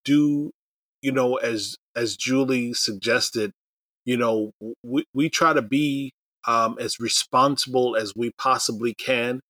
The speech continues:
We every once in a while recognize that we need to kind of prick our global conscience more in the terms of the, the programming, which is, uh, in part why I so appreciated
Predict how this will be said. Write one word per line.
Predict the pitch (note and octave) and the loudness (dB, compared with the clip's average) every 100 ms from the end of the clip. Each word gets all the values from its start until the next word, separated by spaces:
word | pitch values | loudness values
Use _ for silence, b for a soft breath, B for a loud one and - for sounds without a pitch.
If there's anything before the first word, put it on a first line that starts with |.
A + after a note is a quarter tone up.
| _ - B B | _ -20 B B
We | A#2+ C3+ | 4 6
every | C#3 C3+ | 8 6
once | B2+ B2 C3+ | 4 4 4
in | C3+ | 4
a | B2+ | 4
while | A#2+ A2 | 6 4
recognize | G2 C3 - A#2+ A#2 A#2 A2+ G#2 | 4 2 0 -2 2 2 2 0
that | A2+ | -2
we | A2+ B2 | -2 -2
need | B2 B2 G#2+ | 0 -2 -2
to | A2 | -8
kind | - A#2 A2 | -4 -2 -2
of | G2+ _ | -4 _
prick | - D#3+ D3+ - _ - | -4 -2 -2 -6 _ -2
our | A#2 A#2+ A2+ G#2+ | 2 4 2 0
global | F#2 G2 A2+ B2 C3+ B2 B2 B2+ C3 _ _ | -6 -4 2 6 6 4 2 2 0 _ _
conscience | - B2 B2+ - C#3 - - | -2 0 0 -2 -4 -4 -6
more | A#2+ A#2 A#2 B2+ | -2 2 4 4
in | - A2 A2 | 2 -2 -6
the | G#2 | -6
terms | - B2+ A#2 A2 | -4 -2 -2 -2
of | A2+ G2 | -4 -4
the, | G#2 G2+ G2+ | -4 -4 -6
the | G#2 - | -8 -4
programming, | - A#2 A2 A#2+ A#2+ C3 - _ _ B _ | 2 2 2 -2 -2 -4 -6 _ _ B _
which | B2+ - | -2 0
is, | A#2+ - - | 0 -2 -4
uh, | - A2 G#2 F#2+ | -2 2 2 0
in | A#2+ | -4
part | - B2 A#2 F#2+ | -4 0 0 2
why | A2+ G#2+ | 2 2
I | G2 | 2
so | - C#3 B2 | 2 4 4
appreciated | G#2+ - B2 - B2+ A2+ G#2+ G#2 | 2 -2 -2 -2 -2 0 -2 -4